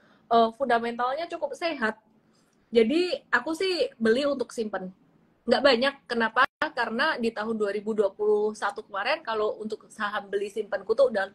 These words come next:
cukup lumayan signifikan size-nya. Jadi ini termasuk salah satu, eh, yang Mvest suka juga. Mvest itu program untuk kita investing. Nah, kemudian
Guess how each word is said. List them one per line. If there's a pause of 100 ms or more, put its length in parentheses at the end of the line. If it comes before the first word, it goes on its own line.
cukup
lumayan (300)
signifikan (420)
size-nya.
Jadi
ini
termasuk
salah
satu,
eh, (220)
yang (140)
Mvest
suka
juga. (360)
Mvest
itu
program
untuk
kita
investing. (320)
Nah,
kemudian